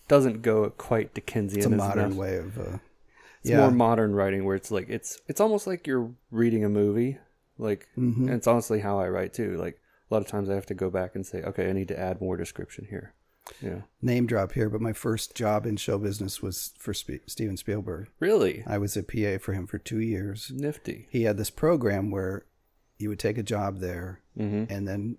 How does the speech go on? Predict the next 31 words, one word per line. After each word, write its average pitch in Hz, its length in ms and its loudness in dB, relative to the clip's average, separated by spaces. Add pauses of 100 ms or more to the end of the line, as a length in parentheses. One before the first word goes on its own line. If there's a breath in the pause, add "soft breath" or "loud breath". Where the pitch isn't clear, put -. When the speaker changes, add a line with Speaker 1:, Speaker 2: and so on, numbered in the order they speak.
Speaker 2:
he 110 120 -2
would 98 140 -4
give 110 180 0
you 110 140 0
two 127 220 -2
years 98 580 -2 (640 soft breath)
to 95 240 -2 (1120)
check 123 220 -2
out 107 160 2
the 110 120 -2
entire 98 340 0
industry. 87 540 -6 (160)
And 104 160 0
Speaker 1:
Mm-hmm. 101 140 2
Speaker 2:
that 120 160 2
was 139 120 0
possible 147 420 -4
because 98 380 -6
everybody 107 380 -4
in 98 60 -2
the 98 100 -6
whole 92 140 -4
world 90 280 -8
came 98 240 -4
to 85 80 -6
him. 82 380 -6 (280 soft breath)
Speaker 1:
Yeah. 78 220 -4 (100)
Speaker 2:
So - 160 -6
you 104 220 0
would 127 140 2
see 90 480 -4